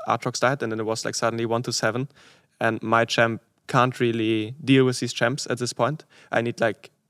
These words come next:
four items probably, 'cause I need, like, a, a Maw versus Akali. And Kiana, if she gets, like, a good flank on me, I will probably get one shot. So it just snowballed out of control, even though I felt that the enemy team was actually quite lost on the map, like,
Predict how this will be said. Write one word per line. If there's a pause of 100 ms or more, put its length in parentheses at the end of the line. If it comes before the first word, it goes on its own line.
(160)
four
items
probably,
'cause
I
need,
like,
a,
a
Maw
versus
Akali. (380)
And
Kiana, (140)
if
she
gets,
like,
a
good
flank
on
me,
I
will
probably
get
one
shot. (400)
So (360)
it
just (120)
snowballed
out
of
control,
even
though
I
felt
that (340)
the
enemy
team
was
actually (600)
quite
lost
on
the
map,
like,